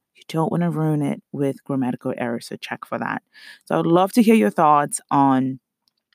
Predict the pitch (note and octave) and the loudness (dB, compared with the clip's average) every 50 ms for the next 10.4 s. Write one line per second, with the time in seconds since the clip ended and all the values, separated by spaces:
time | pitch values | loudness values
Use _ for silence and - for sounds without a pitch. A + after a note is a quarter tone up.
0 | _ _ - - - - - - - - D3 D3 C#3 C3 C3+ C3 - C#3+ D3+ D3 | _ _ -20 -20 -20 -20 -20 -20 -8 -4 0 0 2 2 0 0 2 2 2 4
1 | - G#3 G#3 A3+ A3+ A#3 A3+ G3 - - - G#3 F#3+ F#3+ G3 F#3+ - - - F#3 | 4 4 4 4 4 2 2 0 2 2 4 6 6 6 4 4 4 2 2 2
2 | F#3 - G3+ F3+ F3+ F3+ F3 F3 F3 F3+ F3+ E3 D#3+ D#3 C#3 - - D#3+ D#3+ D#3+ | 4 4 4 4 6 4 4 4 2 2 0 0 0 -2 0 2 2 2 2 2
3 | - F3 E3+ E3 D#3+ C#3+ D#3+ D#3 D3 D3 E3 D#3+ D#3 C#3 A#2+ A#2 - - - C3+ | 2 0 0 2 2 2 2 2 2 0 0 0 0 0 -2 -2 -6 -8 -6 -4
4 | C#3+ D3 E3 F#3+ F#3+ G3+ A3 A#3 B3 B3+ A#3+ - - - _ - - - - - | -2 2 4 4 4 4 4 4 2 2 0 -4 -10 -14 _ -20 -20 -20 -20 -20
5 | _ _ _ E3 F3 F3 E3+ E3 E3+ E3 - - _ _ _ _ _ _ _ - | _ _ _ -2 0 0 0 0 0 -2 -4 -6 _ _ _ _ _ _ _ 0
6 | E3+ F3 D#3+ D#3+ - F3+ E3+ E3 E3 D#3+ E3 E3+ E3 E3 D#3+ D#3+ D#3 D3+ - D3+ | 0 0 0 2 2 4 4 4 4 2 2 0 0 2 2 0 0 0 0 0
7 | D3 - - F3 - - G#3 G#3+ F#3+ E3 - - _ _ _ _ _ _ - - | 0 0 -2 -4 0 2 4 4 4 2 0 -4 _ _ _ _ _ _ 0 0
8 | F#3 G3 - - - - F3 F#3 G#3+ - G3 F#3 G3+ G#3+ A3+ A3+ G3 A3 G3+ G3 | 2 2 0 -2 0 2 2 2 2 2 2 2 4 4 4 4 4 2 2 2
9 | F#3+ - - D#3+ D#3+ F3+ F3 F3 F3 F3 F3+ F#3 F#3 - - G#3+ - - - D3+ | 2 0 0 -2 0 2 2 2 2 2 0 -2 -2 -2 -4 -4 -4 -2 -2 0
10 | C#3+ C#3 C#3+ C#3 C#3 C#3+ D3 | 0 2 0 0 0 -2 -4